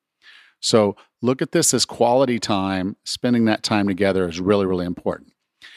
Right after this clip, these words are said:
And where this bleeds over is into the third benefit I have here,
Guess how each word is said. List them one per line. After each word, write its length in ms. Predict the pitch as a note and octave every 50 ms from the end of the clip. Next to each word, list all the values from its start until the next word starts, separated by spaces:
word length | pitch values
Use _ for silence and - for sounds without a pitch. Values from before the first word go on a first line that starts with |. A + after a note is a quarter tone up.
| - - - _ _
And 160 | - A#2+ B2 B2+
where 160 | C3+ C#3 B2+
this 220 | C#3+ G3 G#3+ G3+
bleeds 400 | - F#3 G3+ F#3+ D#3+ C#3 G#2+ C#3+
over 400 | E3 G#3+ A3+ E3 A2 A2+ G#2+ G#2+
is 260 | G#2+ A2 A2+ A2 -
into 240 | B2 A#2 A2 - A2+
the 140 | G2+ G2 F#2+
third 400 | - - - G3 A3 A3 F3 -
benefit 420 | B2 G#2+ G2+ F#2+ - - G#2 F#2+
I 120 | F#2+ F#2 F2+
have 260 | F2 G2 F#2 F#2 F2+
here, 400 | - - G#2 G2 F#2+ F#2 F2 -